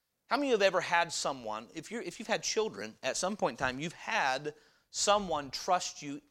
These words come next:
implicitly. When they're this big, they are depending on you. And how many of you know when your little child comes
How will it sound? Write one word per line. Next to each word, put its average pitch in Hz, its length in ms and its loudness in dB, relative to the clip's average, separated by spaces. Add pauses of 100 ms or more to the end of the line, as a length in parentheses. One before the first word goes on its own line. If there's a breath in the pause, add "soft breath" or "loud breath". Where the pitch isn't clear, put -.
(120)
implicitly. 123 920 -8 (500)
When 147 180 0
they're 165 200 8
this 185 400 6
big, 165 480 0
they 160 200 0
are 156 140 0
depending 135 720 -8
on 101 180 -10
you. 104 160 -14 (1160)
And 156 100 0
how 208 60 6
many 247 100 4
of 240 80 -2
you 254 100 0
know 175 360 2
when 147 160 -4
your 151 160 2
little 208 300 2
child 127 840 -6 (600)
comes 233 400 2